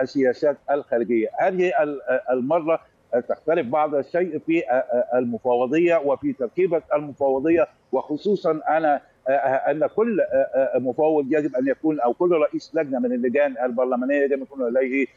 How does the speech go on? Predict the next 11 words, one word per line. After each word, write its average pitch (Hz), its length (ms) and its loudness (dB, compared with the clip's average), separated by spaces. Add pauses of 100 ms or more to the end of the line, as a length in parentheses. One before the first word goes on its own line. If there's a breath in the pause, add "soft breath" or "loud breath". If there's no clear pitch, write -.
(220 soft breath)
على 117 340 2
الأقل 147 480 -2 (100)
اثنين 151 540 -2 (120)
من 147 280 -4 (460)
النواب، 117 500 0 (380)
أرسولا 143 320 0
فون 127 140 -2
دير 247 100 0
لاين 254 240 0
لديها 135 380 0
الآن 151 340 -2